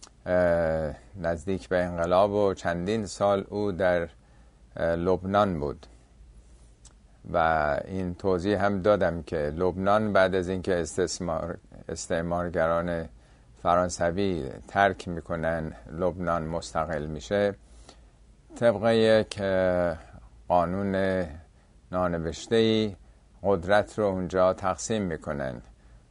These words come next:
قرار می‌شه اون اقلیت مسیحیای مارونی، اه، رئیس جمهور، اه، توسط اونها انتخاب بشه، از جمع اونا اهل تسنن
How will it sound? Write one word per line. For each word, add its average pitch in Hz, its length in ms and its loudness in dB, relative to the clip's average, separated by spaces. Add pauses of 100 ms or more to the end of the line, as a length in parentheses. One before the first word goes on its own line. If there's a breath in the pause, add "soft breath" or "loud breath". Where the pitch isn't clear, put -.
(180 soft breath)
قرار 98 320 8
می‌شه 110 320 0
اون 98 420 0
اقلیت 85 720 2
مسیحیای 90 960 2
مارونی، 92 880 2 (640 soft breath)
اه، 82 100 -2 (520)
رئیس 87 520 -2
جمهور، 95 480 -2 (520 loud breath)
اه، 78 360 -6 (300)
توسط 90 580 -4
اونها 85 360 0
انتخاب 90 640 -2
بشه، 87 420 -4
از 82 180 -6
جمع 82 280 -2
اونا 82 420 -2 (1300 soft breath)
اهل 98 340 2
تسنن 95 880 0